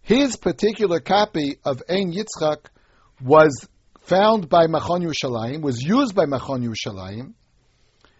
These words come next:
and they printed the comments of Rabbi Rabinowitz, Rabbi Eliezer Simcha Rabinowitz, o-, on the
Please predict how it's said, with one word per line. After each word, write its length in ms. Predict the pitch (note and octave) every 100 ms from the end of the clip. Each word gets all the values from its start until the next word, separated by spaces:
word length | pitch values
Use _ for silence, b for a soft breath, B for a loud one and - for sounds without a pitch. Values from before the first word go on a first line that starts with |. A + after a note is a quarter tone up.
| _ _ _ -
and 540 | D3+ D3+ D3+ D3 D3 - - _ _ _ _ _ _ _ _ _ _ _ -
they 160 | A#2 C#3
printed 420 | C3+ F#3+ A3 G3
the 80 | C#3+
comments 580 | - F#3+ A#3 F3 C3 -
of 160 | B2+ B2
Rabbi 220 | A#2+ C3+ C#3 -
Rabinowitz, 600 | C3+ C3+ A#3+ G3+ B2 -
Rabbi 200 | A#2 G2+
Eliezer 280 | B2 D#3 C#3+
Simcha 320 | - D#3 C3+
Rabinowitz, 600 | D3+ F3+ A#3+ F#3+ F3 - - b b b b -
o-, 100 | F#3 _
on 240 | F3 F3 F3
the 360 | E3 D#3+ D#3+